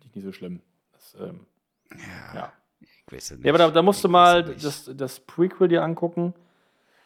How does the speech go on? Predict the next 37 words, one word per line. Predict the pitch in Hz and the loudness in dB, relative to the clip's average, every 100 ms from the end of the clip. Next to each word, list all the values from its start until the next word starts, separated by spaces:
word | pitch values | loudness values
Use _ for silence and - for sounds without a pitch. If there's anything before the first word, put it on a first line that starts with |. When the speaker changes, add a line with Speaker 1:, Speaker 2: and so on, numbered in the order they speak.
| _ _ _ _ _ _ | _ _ _ _ _ _
Speaker 1:
Ähm, | 117 113 110 110 110 110 _ _ _ _ _ _ | -2 -2 -4 -8 -10 -14 _ _ _ _ _ _
der | 95 98 | -6 0
wirkt | 113 - | 0 0
halt | 110 127 | -4 -4
nicht | 127 | -4
so | 147 | 0
altmodisch, | 135 156 156 147 156 - | 2 2 0 -2 -2 -4
weil | 104 | -2
der | 101 | -2
jetzt | 101 101 | -2 -4
ja | 98 92 | -4 -4
erst | 98 - | -6 -10
so | 95 | -12
zehn | - 101 | -10 -8
Jahre | 101 92 | -6 -2
alt | 95 - | -4 -4
ist | 127 | -8
oder | 139 135 | -10 -10
so. | 135 143 _ _ _ _ _ _ _ _ _ _ _ _ | -10 -12 _ _ _ _ _ _ _ _ _ _ _ _
Speaker 2:
Ja. | 113 98 | -4 -2
Speaker 1:
Und, | 101 113 117 117 - | -2 -2 -4 -10 -10
ähm, | 110 107 104 | -8 -6 -8
den | 104 | -6
habe | 113 | -6
ich | 117 | -4
nur | 117 113 - _ _ - | -4 -4 -8 _ _ -8
einmal | 101 131 143 131 135 | -4 -4 -2 0 0
geguckt, | 123 160 170 | -2 -4 -2
aber | 139 135 | -2 -4
ich | |
fand | - 151 156 | -4 -4 -4
ihn, | 156 151 | -8 -6
man, | 143 139 135 | -4 -4 -6
man | 131 | -8
konnte | - 139 | -10 -10
ihn | 131 | -8
gucken. | 113 107 | -8 -8